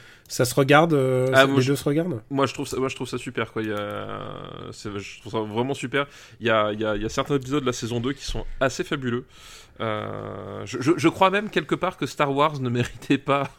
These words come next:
Speaker 2: <laughs> finalement, de, d'avoir des trucs aussi, euh, aussi bien, tu vois.
Speaker 1: Est-ce que tu voudrais porter maintenant ta, ta casquette que tu mérites,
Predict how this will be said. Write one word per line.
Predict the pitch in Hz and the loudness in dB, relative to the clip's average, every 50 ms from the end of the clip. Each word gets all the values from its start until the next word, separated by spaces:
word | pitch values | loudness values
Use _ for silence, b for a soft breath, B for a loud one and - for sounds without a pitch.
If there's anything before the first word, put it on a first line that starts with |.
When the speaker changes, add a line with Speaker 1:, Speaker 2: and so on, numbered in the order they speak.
| - | -6
Speaker 2:
<laughs> | - 135 120 - _ | -4 -4 -4 -6 _
finalement, | - - - 127 127 123 123 135 139 | -20 -10 -2 -2 0 0 0 -2 -2
de, | 123 113 107 - 135 B B B 147 B | 0 -2 -4 -4 -6 B B B -12 B
d'avoir | - 113 113 131 127 | 0 2 2 2 2
des | 117 113 | 0 -2
trucs | - 135 120 - | -6 -6 -6 -6
aussi, | 120 - - 117 113 110 107 107 107 107 | -6 -6 -6 -8 -8 -6 -8 -8 -8 -8
euh, | 107 104 104 - - - | -8 -8 -8 -8 -8 -2
aussi | - 131 - - - 131 | -2 -2 -2 -2 -6 -4
bien, | 113 117 117 117 | -2 -2 -2 -2
tu | 113 - 107 | -2 -2 -4
vois. | 101 92 B B B B | -4 -4 B B B B
Speaker 1:
Est-ce | 143 - | -2 0
que | - 233 | 0 -2
tu | 214 - - 208 | 0 0 2 6
voudrais | 185 175 160 165 160 190 190 | 8 8 10 10 8 8 6
porter | - 165 - - - 180 180 | 4 0 0 4 6 6 8
maintenant | 180 160 147 - - 160 156 151 156 165 | 8 8 6 6 6 6 8 8 8 6
ta, | 160 - - 151 165 160 | 4 2 4 4 4 4
ta | 139 - - - 170 - | 2 -4 0 0 2 4
casquette | - 156 123 - - - 143 156 - - - - - | 4 4 2 4 4 4 2 2 2 -2 -8 -2 4
que | - | 4
tu | 170 - - 202 | 4 6 6 8
mérites, | 220 214 220 254 190 - - | 8 8 6 6 0 0 -4